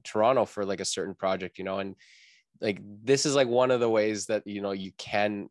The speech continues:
kind of, um, uh, filter out, like, good talent, you know, like, a really ra-, rather quickly, especially with the nature of quick commercial type projects, right? We all have those days where the clients are just like,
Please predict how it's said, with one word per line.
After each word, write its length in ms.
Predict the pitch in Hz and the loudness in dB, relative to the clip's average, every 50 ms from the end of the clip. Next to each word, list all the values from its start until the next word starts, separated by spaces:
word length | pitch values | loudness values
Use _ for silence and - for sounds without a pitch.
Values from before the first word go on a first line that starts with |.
| _ _ _ | _ _ _
kind 220 | - - 107 95 95 | -8 -4 -4 -4 -4
of, 160 | 95 90 95 | -4 -4 -4
um, 420 | 95 92 90 87 90 87 87 87 - _ _ - - - - _ _ _ _ _ _ _ _ _ - | -2 -2 0 -2 -2 -4 -6 -10 -16 _ _ -12 -12 -12 -16 _ _ _ _ _ _ _ _ _ -8
uh, 420 | - 92 90 90 87 82 82 76 - - - _ _ _ _ _ | -6 -4 -4 -2 -2 -2 -4 -4 -6 -10 -14 _ _ _ _ _
filter 480 | _ - - 135 135 127 - - 120 117 | _ -4 2 2 2 2 2 2 4 4
out, 220 | 110 110 107 - | 6 4 4 2
like, 160 | 107 98 92 | 0 -4 -4
good 220 | 87 104 101 - - | -4 -6 -6 -6 -6
talent, 400 | - 98 95 95 95 95 87 - | -4 -2 -2 0 -2 -4 -6 -6
you 60 | 95 | -4
know, 180 | 95 92 92 90 | -2 -2 0 0
like, 160 | 92 90 87 | -2 -2 -4
a 160 | 92 90 87 | -4 -6 -6
really 380 | 87 90 101 104 101 98 95 87 90 - | -4 -2 0 0 2 0 -2 -4 -6 -2
ra-, 280 | 82 98 92 95 98 - | 0 2 2 2 0 -2
rather 340 | - 98 101 98 92 90 87 - | -4 -2 0 0 0 -2 -4 -10
quickly, 360 | - - - 95 - - 85 82 | -8 -6 -6 -6 -6 -6 -8 -8
especially 360 | - - 135 123 - - 127 | -4 -2 -2 0 2 2 2
with 160 | 110 110 - | 2 2 0
the 80 | - 104 | 0 -2
nature 280 | 104 107 104 - - | -2 -2 -2 -2 -4
of 120 | 101 - _ | -6 -6 _
quick 240 | - - 110 - - | -2 -2 -2 -2 -4
commercial 400 | - 107 104 101 98 - - 92 | -6 -4 -2 -2 -4 -4 -8 -8
type 220 | - - 90 87 _ | -6 -6 -6 -6 _
projects, 480 | - 95 92 87 80 73 69 - - - | -2 -2 -2 -2 -2 -6 -10 -10 -6 -2
right? 200 | 92 95 110 - - - - - - - _ _ _ | -2 -2 -2 -4 -8 -14 -20 -20 -20 -20 _ _ _
We 120 | - 98 117 | 0 2 4
all 140 | 131 143 | 6 6
have 340 | 147 160 156 147 135 131 123 | 6 4 4 2 2 0 2
those 200 | 139 139 139 120 | 2 2 2 2
days 280 | 113 135 139 143 127 113 | 4 4 4 6 4 4
where 100 | 117 110 | 2 0
the 80 | 110 | 0
clients 360 | 104 - 131 127 123 123 113 - | -2 0 0 0 0 0 -2 -4
are 40 | 110 | -6
just 200 | 117 117 - - | -6 -4 -2 -2
like, 140 | 107 - | -4 -4